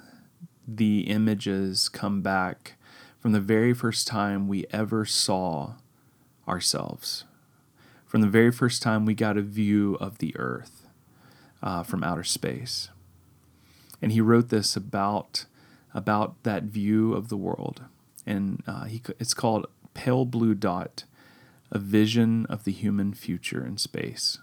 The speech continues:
by Carl Sagan. I'm only gonna read you the first part. Look again at that dot. That's here. That's home.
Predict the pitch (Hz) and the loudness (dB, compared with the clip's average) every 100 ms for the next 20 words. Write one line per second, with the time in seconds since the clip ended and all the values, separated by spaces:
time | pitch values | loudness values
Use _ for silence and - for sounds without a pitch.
0 | _ _ - 90 - 78 - - - - | _ _ -8 -6 -4 -4 -4 -6 -8 -12
1 | - - _ _ _ - 104 110 113 110 | -14 -18 _ _ _ -8 0 4 4 4
2 | 107 101 101 92 - 92 - 73 65 - | 4 2 0 -4 -4 -6 -6 -8 -8 -10
3 | _ _ _ _ _ _ _ _ _ _ | _ _ _ _ _ _ _ _ _ _
4 | _ _ _ _ _ - _ _ _ _ | _ _ _ _ _ -20 _ _ _ _
5 | _ _ _ _ _ _ - 160 160 131 | _ _ _ _ _ _ 2 2 4 8
6 | 123 107 107 95 98 95 - - - _ | 8 8 4 0 0 -2 -4 -10 -18 _
7 | _ _ _ _ _ _ _ _ - 127 | _ _ _ _ _ _ _ _ 0 0
8 | - 151 95 78 - _ _ _ _ _ | 4 4 2 0 -8 _ _ _ _ _
9 | _ _ _ - - - 110 85 82 | _ _ _ -6 -4 0 2 2 -4